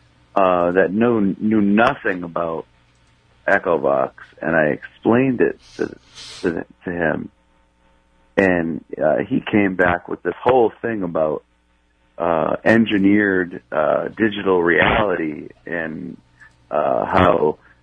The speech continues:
uh, maybe the device is hacking through the computer program through to the users on the other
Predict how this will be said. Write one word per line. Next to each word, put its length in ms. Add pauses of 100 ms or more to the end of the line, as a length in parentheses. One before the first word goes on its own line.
(140)
uh, 440 (580)
maybe 440
the 120
device 640
is 140 (180)
hacking 760 (540)
through 520
the 180
computer 480
program 800 (420)
through 320
to 220
the 120
users 680 (460)
on 160
the 160
other 200